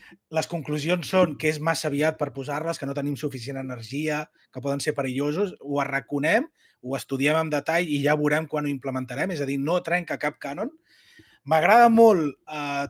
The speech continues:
tota aquesta barreja que deies tu de conceptes de capítols de l'holocoberta clàssics, m'agrada molt que la, que la, que la Lan demana a l'ordinador «prepara una sim-, un si-, una simula-, una simulació que em sorprengui»,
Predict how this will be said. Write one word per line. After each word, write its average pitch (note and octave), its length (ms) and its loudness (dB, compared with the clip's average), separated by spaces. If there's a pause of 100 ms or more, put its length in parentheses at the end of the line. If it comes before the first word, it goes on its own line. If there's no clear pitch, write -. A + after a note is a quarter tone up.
tota F#3 180 0
aquesta F3+ 280 0
barreja E3+ 300 4
que D#3 120 0
deies D3+ 300 -2
tu D#3+ 120 -6
de D#3 140 -4
conceptes C#3 560 -4
de C#3 100 -6
capítols C#3+ 480 -6
de C#3 80 -6
l'holocoberta C3+ 560 -8
clàssics, D#3 640 -4 (460)
m'agrada D3 420 2
molt G#3+ 240 4
que F3 160 0
la, D#3+ 220 2 (100)
que D3+ 160 -2
la, C#3+ 160 -2 (300)
que D3 100 -4
la C#3+ 120 -4
Lan F3 340 0
demana F3+ 420 0
a - 20 6
l'ordinador F3+ 640 2 (400)
«prepara G3 720 2 (100)
una G#3 320 0
sim-, F3 320 -6
un F#3 240 -6
si-, G3 240 -6
una F3+ 240 -4
simula-, E3+ 520 -4
una F#3 200 -2
simulació F3+ 640 -2
que F3 80 0
em E3 160 -4
sorprengui», E3+ 680 0